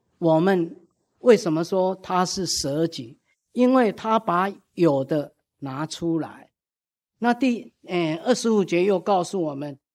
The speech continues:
哦，这里谈到四次的生命，所以一粒麦子，它落在土里死了，它是牺牲它的生命。所以一个人，你要付出，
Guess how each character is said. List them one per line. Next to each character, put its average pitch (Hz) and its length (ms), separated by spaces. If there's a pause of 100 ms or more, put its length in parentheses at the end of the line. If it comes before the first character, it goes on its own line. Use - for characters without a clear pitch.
(420)
哦， 143 160
这 233 120
里 185 140
谈 160 300
到 180 240
四 208 420
次 208 260
的 165 140
生 185 420
命， 180 380 (580)
所 208 260
以 220 120
一 208 180
粒 240 240
麦 226 300
子， 175 340 (100)
它 208 500 (600)
落 233 240
在 208 300
土 185 280
里 196 160
死 156 400
了， 156 280 (680)
它 190 300
是 202 320 (180)
牺 180 480
牲 165 300
它 156 160
的 151 140
生 147 240
命。 151 360 (680)
所 233 260
以 226 100
一 214 120
个 220 180
人， 185 400 (580)
你 156 180
要 202 260
付 185 320
出， 175 360